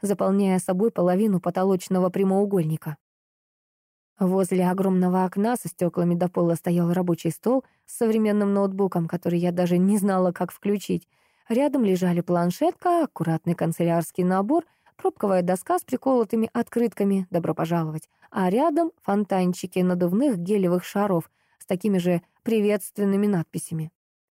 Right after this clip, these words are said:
Я достала из рюкзака фотографию с детской площадки и приколола ее кнопками возле рабочего стола, взлохматила волосы,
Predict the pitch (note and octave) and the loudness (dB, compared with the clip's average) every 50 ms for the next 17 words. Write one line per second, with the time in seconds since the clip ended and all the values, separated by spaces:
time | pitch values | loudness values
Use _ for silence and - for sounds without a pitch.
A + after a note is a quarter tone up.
0 | _ - A#3 A#3 B3+ G#3+ G3+ G#3+ - - G#3+ G#3 G3 F#3+ F3+ F3+ F3+ F#3 F3+ F3+ | _ -4 -2 0 0 0 -2 -4 -4 -2 0 0 2 2 2 2 0 -2 -4 -6
1 | - F3 - F#3 F3 - F3+ - F#3 F#3 F#3+ G3 F#3+ F3+ - F#3+ F#3 F3+ F3 F3+ | -8 -6 -4 -6 -6 -6 -6 -6 -6 -4 -2 -4 -4 -4 -2 -2 -2 -2 -2 -2
2 | F#3+ F3+ - - F#3+ F#3 - G3 G3 - - - C#4 C4+ - - - F3+ F3+ - | -6 -6 -4 -8 -8 -6 -2 -4 -4 -4 -2 -4 -4 -4 -4 -4 -6 -6 -4 -4
3 | F#3 F3 - F#3 F#3+ G#3 G#3 G#3 G3 F#3 F#3 F3+ F#3 F3 - - G#3 A3 G#3+ - | -6 -4 -2 -2 0 0 0 0 0 0 0 0 -2 -2 -2 -4 -4 -4 -2 -2
4 | - F3+ F3+ F3+ F3 F#3+ F#3+ F3 F#3 F#3 F#3+ F#3 F#3+ F#3 G3 F#3+ - - G3 F#3 | 0 0 0 0 0 0 0 0 0 0 0 0 0 -2 -2 -6 -4 -4 -4 -4
5 | F#3+ F#3 - - G#3 G3+ F#3+ E3+ E3 - _ _ _ G3+ F#3+ G3+ G3 - G3 F3+ | -4 -4 -4 -4 -4 -2 -2 -4 -4 -8 _ _ _ -2 -2 -2 -2 0 -2 -2
6 | E3+ - F3 F3 F3+ F#3 G3+ C#4 D#4 C#4+ C4+ B3+ - - A3+ | -2 -2 0 0 0 0 0 0 0 0 -2 -4 -6 -12 -12